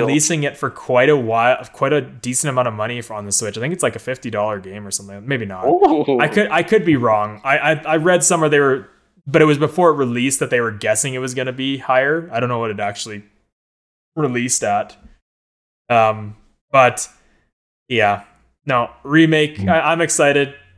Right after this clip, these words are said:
Speaker 1: Good, they're making a remake. I think BioWare's making it any-, uh, the remake anyways, so, um, that'll be good, 'cause they, I believe they were involved in the original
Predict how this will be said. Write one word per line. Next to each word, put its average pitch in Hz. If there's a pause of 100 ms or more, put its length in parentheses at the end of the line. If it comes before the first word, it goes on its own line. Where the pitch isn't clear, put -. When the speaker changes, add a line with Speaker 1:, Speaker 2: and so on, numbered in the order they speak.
(140)
Speaker 1:
Good, 151
they're 143
making 139
a 135
remake. 127
I 151
think 175
BioWare's 131
making 117
it 113
any-, 117
uh, 117 (120)
the 123
remake 110
anyways, 110
so, 110 (760)
um, 107
that'll 135
be 120
good, 104 (180)
'cause 127
they, 135
I 127
believe 135 (280)
they 127
were 123
involved 113
in 110
the 107
original 101